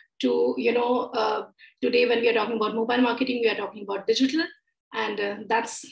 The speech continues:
that's definitely what is making it very, very important part of the media mix today. Um, next question is really about, uh, what is, uh, how is the consumption? So let's just talk about what is the consumption today,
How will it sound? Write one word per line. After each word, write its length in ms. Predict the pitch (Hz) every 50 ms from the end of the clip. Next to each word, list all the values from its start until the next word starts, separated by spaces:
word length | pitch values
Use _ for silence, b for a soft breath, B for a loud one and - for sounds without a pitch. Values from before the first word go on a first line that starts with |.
| - _ -
that's 220 | 240 233 233 -
definitely 440 | - 233 226 240 254 233 226 240 240
what 140 | 233 220 196
is 260 | 220 220 220 - - -
making 320 | 233 233 220 220 220 233 226
it 180 | 226 - 185
very, 220 | 190 220 233 247 226
very 260 | 226 220 226 233 226
important 480 | 208 - 214 214 214 - 226 226 226
part 240 | - 214 208 - -
of 200 | 208 202 196 202 - -
the 80 | 226 208
media 260 | 208 202 196 208 202
mix 240 | 196 196 196 - -
today. 320 | - 220 190 190 185 185 B B B B B B B B B B -
Um, 540 | 269 269 277 269 269 277 285 269 277 - - _ _ _
next 280 | - 311 349 - - -
question 360 | - 392 392 392 - 370 370
is 180 | 370 339 302 277
really 260 | 320 320 294 339 330
about, 360 | 269 277 285 285 302 269 - 294 285 - - _ _ _ -
uh, 240 | 269 254 240 233 - - - _
what 180 | - 311 294 320
is, 300 | 370 320 277 - - - - -
uh, 260 | 254 247 247 240 247 - -
how 240 | 262 - 330 359 403
is 100 | 403 -
the 140 | 320 262 -
consumption? 640 | - 233 226 226 226 226 233 254 262 - 277 247 247
So 180 | - 269 262 254 254 262 262
let's 180 | 302 339 294 -
just 220 | 381 - - -
talk 240 | - 233 240 240 -
about 420 | 277 262 - 262 262 262 262 262 269
what 120 | 277 269
is 100 | 302 -
the 100 | 302 -
consumption 720 | - 254 226 233 240 233 240 262 262 - - 285 277 269
today, 400 | 262 262 226 208 208 208 208 -